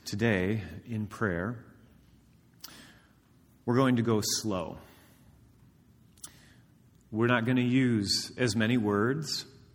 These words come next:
And I know that for some, there is a nice rhythm, and often what we do is we deliver on a, a, a good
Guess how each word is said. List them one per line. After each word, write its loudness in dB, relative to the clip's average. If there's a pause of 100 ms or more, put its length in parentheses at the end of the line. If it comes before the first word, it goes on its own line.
(880)
And 4
I 6
know 6
that 0
for 2 (120)
some, 4
there 2
is 2
a 2
nice 2
rhythm, 4
and 0
often 2
what 2
we 4
do 4
is 0
we 2
deliver 0
on 0
a, -2
a, -2
a -8
good -2